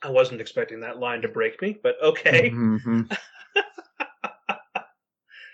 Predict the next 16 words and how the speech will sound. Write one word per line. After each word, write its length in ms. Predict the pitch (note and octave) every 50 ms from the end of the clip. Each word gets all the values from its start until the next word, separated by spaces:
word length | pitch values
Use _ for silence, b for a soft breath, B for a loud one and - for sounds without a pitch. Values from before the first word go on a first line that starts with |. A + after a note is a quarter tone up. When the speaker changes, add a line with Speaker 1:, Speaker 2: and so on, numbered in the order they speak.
| b b b b b b b b b b _ _ _ B B B B B B B B B B B B B B B B B _ _ _ _ _ _ _ _ _ _ _ _ - C3+
Speaker 2:
This 160 | C#3+ C#3 -
has 140 | E3 D3 D#3
been 200 | D#3+ D#3 D3+ D3
a 160 | C#3 C#3 B2+
recording 920 | A#2 A#2+ A2+ - - C#3+ C3+ B2+ A2+ A2+ A2 A2 A2 G#2+ G#2+ G#2+ G#2+ A2+ - - -
of 720 | B2+ A2 G#2+ G#2+ G#2 G#2 G2+ G2+ G2 G2 - - - - _ _ _ _ _ _ _ _ _ _ _
profound 1080 | - - - - - D#3+ D#3+ E3 D3+ C#3 C3 - - D#3 D3 D3 D3 D3 D3 C#3+ C#3 C3+
extremes. 1200 | C3+ C3 C3 - - - - - B2 A2+ A#2 G#2+ G2 F#2+ G#2 G#2 G#2+ A#2 A#2+ G#2+ - - - - - _ _ _ - _ _ _ -
Speaker 1:
Yes, 540 | F3+ F3+ D#3 A#2+ G#2+ - - - - - _ -
<laughs> 40 |
it 180 | F3 D#3 - - -
has 260 | A3 G#3+ G3+ F3+ E3+ -
been. 420 | - D3+ C#3+ C#3+ C3 B2+ C3 - _ _ _ _ _ _ _ _ _ _ -
Speaker 2:
We 140 | C#3 C#3+ C#3
Speaker 1:
Oh. 40 | C3
Speaker 2:
began 760 | C#3+ C#3 B2+ C#3 D#3 D#3 C#3 B2+ B2+ B2+ B2+ C3 C3 B2+